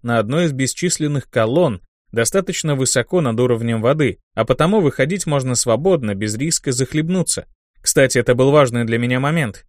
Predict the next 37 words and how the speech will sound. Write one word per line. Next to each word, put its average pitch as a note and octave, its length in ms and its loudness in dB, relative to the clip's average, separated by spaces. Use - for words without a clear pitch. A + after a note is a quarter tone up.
Я C#3 160 2
не C#3 100 -2
говорил D3+ 440 4
об G#2+ 100 2
этом A2+ 220 -2
разведчице, B2 680 -2
но C3 140 0
ее C3+ 180 4
верткапсула B2+ 640 0
соседствовала D#3 640 0
с - 140 0
моей, D3 420 -2
у - 80 -10
них B2+ 220 -4
были B2 180 2
последовательные A#2+ 800 -2
номера, B2+ 400 0
а A2+ 120 -2
значит, C3 420 -2
и D#3+ 80 -4
я E3 240 2
смогу A2+ 340 -2
выйти C#3+ 280 -2
в G#2+ 100 -2
относительной A#2 600 -4
безопасности. A#2 760 -2
Состав D#3+ 420 2
атмосферы D#3+ 540 2
пригоден D3 540 0
для C#3+ 120 4
дыхания. C#3 560 0
Хищных E3 440 -2
инвар D#3+ 340 4
разведчица D3+ 640 2
видела, A#2 460 0
но C#3 180 0
издалека, C3+ 560 2